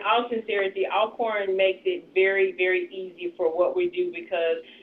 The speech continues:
I mean, you all just make yourselves available, and you work very hard in preparing the students. And so, um,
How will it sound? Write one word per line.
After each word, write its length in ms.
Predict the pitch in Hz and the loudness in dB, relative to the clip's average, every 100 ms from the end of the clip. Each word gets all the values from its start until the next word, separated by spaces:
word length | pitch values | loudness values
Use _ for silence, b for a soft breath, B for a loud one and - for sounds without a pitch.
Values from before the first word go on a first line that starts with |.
| B _ - | B _ -4
I 80 | 202 | 0
mean, 200 | 208 196 | 0 0
you 140 | 247 | 4
all 140 | 233 220 | 4 2
just 160 | 196 | 0
make 180 | 196 202 | 0 0
yourselves 400 | 202 202 190 180 | 0 2 2 2
available, 520 | 175 190 185 196 202 | 2 2 2 0 2
and 300 | 196 190 190 | 2 2 0
you 260 | 185 220 214 190 | -2 -6 -8 -2
work 240 | 190 190 - - | 2 2 0 -2
very 280 | 196 202 196 | 2 2 2
hard 260 | 214 180 175 | 2 0 0
in 80 | 175 | -6
preparing 480 | 175 - 196 180 | -10 -4 -2 -2
the 100 | 165 147 - | -4 -12 -8
students. 400 | 196 160 156 - | -6 -4 -8 -10
And 140 | 175 175 | -8 0
so, 360 | 180 170 170 B B B - | 0 0 -4 B B B -4
um, 420 | 185 190 185 | 0 2 0